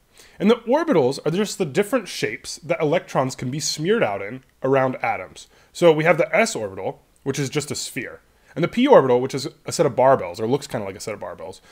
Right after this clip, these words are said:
and the d orbital, which looks kinda like a clover. And what we wanna ask ourselves is, if I add an electron around an atom, what orbital does it go into? Additionally, there's different sizes for all these orbitals. So you can have a small s orbital or a big s orbital. We call a small s orbital, like, one s,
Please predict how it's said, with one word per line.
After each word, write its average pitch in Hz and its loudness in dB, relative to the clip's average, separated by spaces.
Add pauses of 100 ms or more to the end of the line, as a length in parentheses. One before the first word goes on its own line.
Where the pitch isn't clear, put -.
(260)
and 151 0
the 170 6
d 208 2
orbital, 151 4
which 143 -4
looks 160 -4
kinda 156 -2
like 131 0
a 123 -8
clover. 135 -2 (920)
And 196 6 (240)
what 202 2
we 247 4
wanna 240 4
ask 214 2
ourselves 120 0
is, 156 -4
if 165 -4
I 180 0
add 185 4
an 202 0
electron 160 0
around 135 0
an 131 -2
atom, 127 -2 (280)
what 294 -2
orbital 269 4
does 104 -6
it 101 -16
go 101 -12
into? 95 -18 (480)
Additionally, 220 0
there's 202 4
different 269 -2
sizes 175 2
for - -8
all 104 -4
these 104 -10
orbitals. 104 -10
So 165 2
you 180 -2
can 285 2
have 202 2
a 143 4
small 143 4
s 180 0
orbital 185 -2
or 135 0
a 113 0
big 123 -2
s 101 -8
orbital. 95 -14
We 101 -16
call 185 4
a 151 2
small 147 4
s 113 0
orbital, 113 -4
like, 110 -10
one 123 -4
s, 123 -10